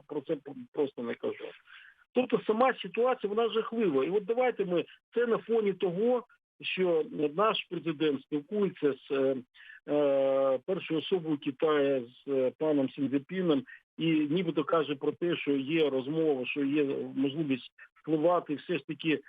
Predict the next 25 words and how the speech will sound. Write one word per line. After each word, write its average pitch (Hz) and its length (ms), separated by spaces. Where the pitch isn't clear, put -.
зробити 165 500
крок 170 280
в - 80
сторону 165 380
конструктиву 156 840
на 156 100
рівні 165 320
там 151 220
якихось 143 400
бачень 147 680
і 143 120
все 147 220
ж - 80
таки 180 220
перемовин, 190 680
щоб, 151 280
е, 143 560
це 180 80
безглуздя 170 560
закінчити. 156 600
І 160 40
на 196 120
цьому 226 300
фоні, 240 320
е, 190 100